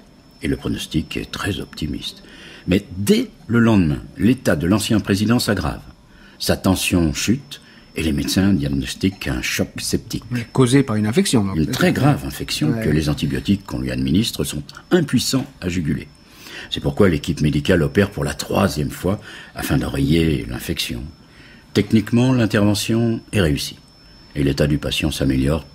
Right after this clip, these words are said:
Speaker 1: très provisoirement. Car bientôt, d'autres organes du corps sont atteints. Les reins, en particulier.
Speaker 2: Hmm. Mais l'âge de Frey, soixante-dix ans, hein, m'avez-vous dit,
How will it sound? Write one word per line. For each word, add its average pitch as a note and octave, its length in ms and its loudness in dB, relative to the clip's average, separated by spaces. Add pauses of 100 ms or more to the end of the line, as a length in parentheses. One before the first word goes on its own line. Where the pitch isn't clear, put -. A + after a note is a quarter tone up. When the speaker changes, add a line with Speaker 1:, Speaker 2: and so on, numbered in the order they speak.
(240)
Speaker 1:
très - 180 -2
provisoirement. B1+ 680 -4 (560)
Car - 180 -2
bientôt, G2+ 360 2
d'autres G2 520 0
organes D2 360 2
du C#2 120 -2
corps F#2+ 240 0
sont D2+ 220 -2
atteints. B1+ 280 -4 (260)
Les D#2 160 0
reins, D#2+ 260 0 (220)
en G2+ 100 -8
particulier. - 500 -6
Speaker 2:
Hmm. B2 180 2 (120)
Mais D#3+ 140 4
l'âge E3 260 2
de A#2 80 -6
Frey, A2+ 380 0 (220)
soixante-dix C3 520 0
ans, G#3 120 6
hein, D3+ 40 4
m'avez-vous A2+ 340 2
dit, A2 140 -4